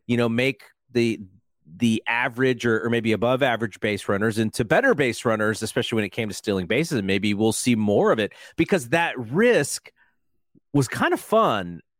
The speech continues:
unless you were a team who would just run into outs all the time. 'Cause there was a, um, I'm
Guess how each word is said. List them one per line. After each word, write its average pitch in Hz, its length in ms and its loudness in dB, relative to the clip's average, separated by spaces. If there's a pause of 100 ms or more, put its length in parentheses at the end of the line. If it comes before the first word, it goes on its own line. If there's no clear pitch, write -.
(120)
unless 160 460 2
you 165 100 2
were 147 140 6
a 123 40 0
team 131 640 0 (380)
who 156 80 4
would 135 140 4
just 110 200 -2
run 123 240 0
into 110 180 0
outs 117 300 -2
all 92 160 -2
the - 60 -14
time. 85 300 -4
'Cause 110 160 -6
there 147 140 4
was 175 200 2
a, 123 200 0
um, 95 380 -2
I'm - 300 -20